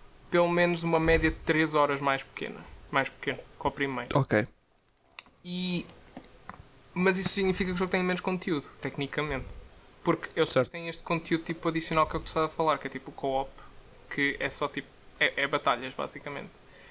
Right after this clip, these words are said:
Speaker 1: É os, os versos, né? Que é tipo os, os, os batalhas dentro dos capítulos, né?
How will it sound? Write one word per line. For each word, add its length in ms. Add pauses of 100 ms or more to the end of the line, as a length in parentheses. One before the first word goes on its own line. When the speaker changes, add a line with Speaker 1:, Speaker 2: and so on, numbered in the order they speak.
(240)
Speaker 1:
É 220
os, 380 (560)
os 120
versos, 360
né? 160
Que 120
é 60
tipo 260
os, 200
os, 180 (180)
os 320 (680)
batalhas 440
dentro 260
dos 120
capítulos, 440
né? 160